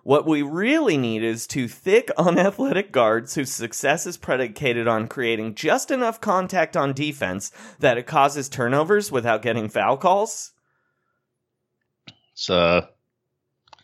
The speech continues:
Speaker 2: mean, that's a good question. Also, n-, that's honestly not a terrible strategy.
Speaker 1: Um,
Speaker 2: I'm, I'm, we're, I, I feel like we're both pretty into thick point guards.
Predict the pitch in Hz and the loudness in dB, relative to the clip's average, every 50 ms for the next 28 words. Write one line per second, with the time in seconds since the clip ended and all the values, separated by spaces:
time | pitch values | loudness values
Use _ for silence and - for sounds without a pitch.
0 | _ _ _ _ _ _ _ _ - - 113 117 120 113 117 117 98 113 101 - | _ _ _ _ _ _ _ _ 0 2 4 4 4 4 2 2 2 2 0 2
1 | - 101 101 101 101 - - 90 85 82 90 87 - - 113 120 117 - 113 104 | 2 2 4 4 2 0 -2 -2 -2 -2 -4 -4 0 0 0 2 2 4 4 4
2 | 98 95 92 87 - _ _ _ _ _ _ _ _ _ - - 113 120 113 117 | 4 4 2 0 -6 _ _ _ _ _ _ _ _ _ -10 -6 -4 -4 -4 -6
3 | - 117 131 120 107 - - - - 113 110 110 107 98 - 101 95 92 92 87 | -2 0 0 0 0 0 -4 -2 0 2 4 4 2 2 0 0 0 0 0 0
4 | 87 85 80 - - - 76 73 71 - - - - - - 58 58 - - - | 0 0 -2 -4 -6 -10 -10 -10 -10 -10 -8 -8 -8 -8 -10 -10 -10 -10 -10 -10
5 | - - - - _ _ _ _ _ _ _ _ _ _ _ - - 127 123 120 | -12 -12 -14 -16 _ _ _ _ _ _ _ _ _ _ _ -12 -8 -6 -4 -4
6 | 113 113 110 107 104 113 117 - 123 135 151 151 139 123 135 127 151 165 208 160 | -4 -2 -2 0 2 2 4 4 4 4 4 4 2 2 2 4 4 4 4 2
7 | 120 - - - 143 139 - 123 143 139 - - 196 196 190 - - 151 151 120 | -2 -8 -2 0 0 0 0 0 -2 -2 0 0 0 0 0 -2 -2 -4 -4 -4
8 | 110 - 123 123 135 143 143 - - _ _ - - 143 131 123 127 120 110 110 | -2 2 2 4 4 2 0 -2 -8 _ _ -4 -2 0 0 2 2 2 2 2
9 | 107 110 - - - - 110 104 - - - - 101 101 107 - 107 120 117 113 | 0 -2 -4 -2 0 0 0 0 0 -6 -10 -6 -4 -4 -4 -4 -2 0 2 2
10 | 117 120 117 - - - | 2 0 -2 -6 -12 -12